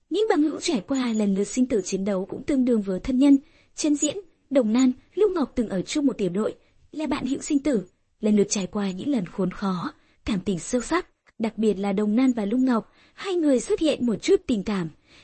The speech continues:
nhưng hai người Đồng Nan Vương và Lung Ngọc Vương vẫn không phá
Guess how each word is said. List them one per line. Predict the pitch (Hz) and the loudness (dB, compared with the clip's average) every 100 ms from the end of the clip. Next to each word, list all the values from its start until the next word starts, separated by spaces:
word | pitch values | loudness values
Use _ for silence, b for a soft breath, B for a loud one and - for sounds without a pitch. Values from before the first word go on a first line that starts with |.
| _ | _
nhưng | 311 320 | 0 2
hai | 285 | 2
người | 247 208 180 | 2 2 0
Đồng | 180 | 0
Nan | 180 196 | -2 0
Vương | 220 208 196 b b - | 0 0 -2 b b -2
và | 294 | 4
Lung | 302 294 | 4 4
Ngọc | 254 202 - | 2 -2 4
Vương | 254 208 b _ - | 4 4 b _ -6
vẫn | 240 | -6
không | - 277 240 | -2 -2 -2
phá | 208 208 | -4 -8